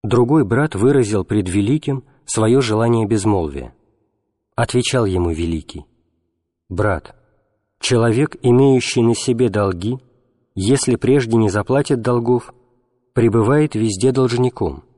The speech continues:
куда бы он ни пошел, где бы ни поместился на жительство, в городе ли то будет или в селе. Нигде не имеет он возможности жить спокойно.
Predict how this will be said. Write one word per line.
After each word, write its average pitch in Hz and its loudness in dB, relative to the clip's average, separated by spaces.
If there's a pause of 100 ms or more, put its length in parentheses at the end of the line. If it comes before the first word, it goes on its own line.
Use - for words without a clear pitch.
(580)
куда 131 0
бы 131 4
он 135 4
ни 131 2
пошел, 90 -6 (500)
где 98 0
бы 143 0
ни 143 2
поместился 135 0
на 120 0
жительство, 78 -8 (440)
в 98 -4
городе 120 2
ли 120 2
то 117 -2
будет 101 -4 (180)
или 110 0
в - -4
селе. 90 -6 (1120)
Нигде 127 2
не 139 4
имеет 131 2
он 113 0
возможности 123 -2 (280)
жить 104 0
спокойно. 87 -6